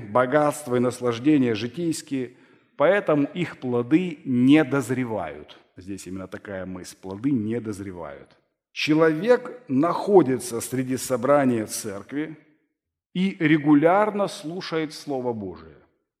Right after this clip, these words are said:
Но спустя какое-то время мы видим его всё реже и реже в церкви, а затем и совсем перестаём видеть. Вероятно, это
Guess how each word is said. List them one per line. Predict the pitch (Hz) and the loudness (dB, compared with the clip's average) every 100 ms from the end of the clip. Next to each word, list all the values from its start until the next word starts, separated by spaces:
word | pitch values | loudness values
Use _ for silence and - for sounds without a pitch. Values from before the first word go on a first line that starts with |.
| _ _ - | _ _ -2
Но | 147 | 0
спустя | 151 170 165 - 247 | 0 -2 -2 0 0
какое-то | 233 - 208 202 | -2 2 2 2
время | 196 240 277 233 | 0 2 2 2
мы | 190 | 2
видим | 180 226 208 | 0 0 2
его | 190 185 | 2 0
всё | - 165 | 0 -2
реже | 165 220 226 226 | 2 2 2 -2
и | |
реже | 226 131 110 | -2 -2 -6
в | |
церкви, | - 90 - - _ _ - | -12 -14 -16 -20 _ _ -4
а | 127 | 0
затем | 139 - 240 247 - - - - | 2 6 6 6 2 -12 -16 -10
и | |
совсем | - 190 - 139 110 | -4 -4 0 0 0
перестаём | 117 107 123 113 107 | -4 -8 -8 -6 -6
видеть. | 101 87 - _ _ _ _ _ _ _ _ _ _ _ _ _ 151 | -10 -14 -20 _ _ _ _ _ _ _ _ _ _ _ _ _ -6
Вероятно, | 202 226 226 226 | 0 2 2 0
это | 175 175 180 151 - | 0 2 2 0 -4